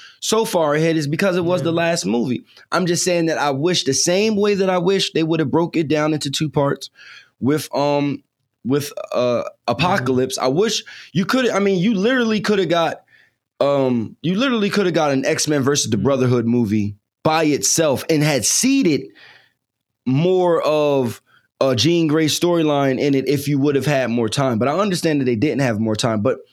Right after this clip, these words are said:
Speaker 1: the Brotherhood is definitely a group because, you know, I like X-Men Evolutions was another
Speaker 2: Yeah, I remember
Speaker 1: cartoon,
Speaker 2: that. That's
Speaker 1: um,
Speaker 2: when you first
Speaker 1: that,
Speaker 2: got
Speaker 1: that came out in the
Speaker 2: X twenty-three.
Speaker 1: two thousands. Yeah,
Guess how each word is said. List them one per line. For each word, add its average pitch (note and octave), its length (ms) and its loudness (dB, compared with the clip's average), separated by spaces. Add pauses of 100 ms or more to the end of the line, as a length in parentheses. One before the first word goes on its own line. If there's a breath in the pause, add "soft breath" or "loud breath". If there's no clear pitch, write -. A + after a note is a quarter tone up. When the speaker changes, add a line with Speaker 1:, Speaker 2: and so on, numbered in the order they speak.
(160 loud breath)
Speaker 1:
the A#2 100 -2
Brotherhood E3 480 0
is C3 80 -2
definitely C#3 360 0
a A#2+ 60 0
group C3 320 -2 (300 loud breath)
because, C3+ 240 -2
you D3 320 0
know, D3 80 0
I C#3 60 0
like D3 300 -2
X-Men C#3 380 -2
Evolutions B2+ 580 0
was G#2+ 120 -2
another A#2+ 260 0
Speaker 2:
Yeah, - 80 -2
I C3 40 0
remember A2+ 120 0
Speaker 1:
cartoon, C#3+ 300 0
Speaker 2:
that. C#3 180 -4
That's G#2+ 120 -2
Speaker 1:
um, G2+ 60 -2
Speaker 2:
when C#3+ 80 -2
you C#3 80 -6
first C#3+ 280 -10
Speaker 1:
that, G#2+ 260 -4
Speaker 2:
got C#3+ 120 -6
Speaker 1:
that G#2+ 100 -4
came B2 160 2
out A2+ 120 0
in A2 100 -2
the - 40 -2
Speaker 2:
X - 60 -4
twenty-three. A2+ 100 -2
Speaker 1:
two - 0 -
thousands. G#2+ 400 -2 (1400 soft breath)
Yeah, A#2+ 420 0